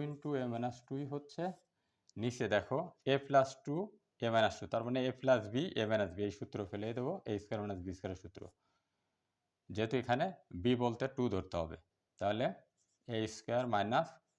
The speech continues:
টু স্কয়ার, তাহলে এ স্কয়ার মাইনাস বি স্কয়ার, টু স্কয়ার মানে টু মানে এখানে b, তাহলে টু into উপরে যা আছে তাই লিখলাম, নিচে হচ্ছে দেখো a into এ স্কয়ার, এখন টুর স্কয়ার, টুর যদি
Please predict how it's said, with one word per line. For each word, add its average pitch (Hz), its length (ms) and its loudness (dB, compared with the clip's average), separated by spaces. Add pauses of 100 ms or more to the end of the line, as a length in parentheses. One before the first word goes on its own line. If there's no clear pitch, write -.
(440)
টু 131 160 2
স্কয়ার, - 380 -6 (500)
তাহলে 104 160 -6 (100)
এ 117 60 0
স্কয়ার 135 240 -2
মাইনাস 139 200 -2 (100)
বি 107 100 4
স্কয়ার, 85 320 -4 (280)
টু 120 120 -2
স্কয়ার 139 240 -4
মানে 143 140 0 (180)
টু 131 140 -4
মানে 139 180 2
এখানে 131 180 -2 (120)
b, - 20 2 (880)
তাহলে 107 200 -4 (120)
টু 143 80 -4 (140)
into 131 260 -6 (200)
উপরে 104 320 -6
যা 98 240 2
আছে 113 160 -6 (120)
তাই 101 160 2
লিখলাম, 127 400 -2 (520)
নিচে 113 380 -6
হচ্ছে 110 200 -6 (100)
দেখো 120 180 -6 (200)
a - 20 4 (120)
into 104 260 -6 (540)
এ 110 200 -2
স্কয়ার, - 420 0 (400)
এখন 110 200 -4 (100)
টুর 135 260 -2
স্কয়ার, 104 340 -4
টুর 117 200 -4
যদি 131 240 -2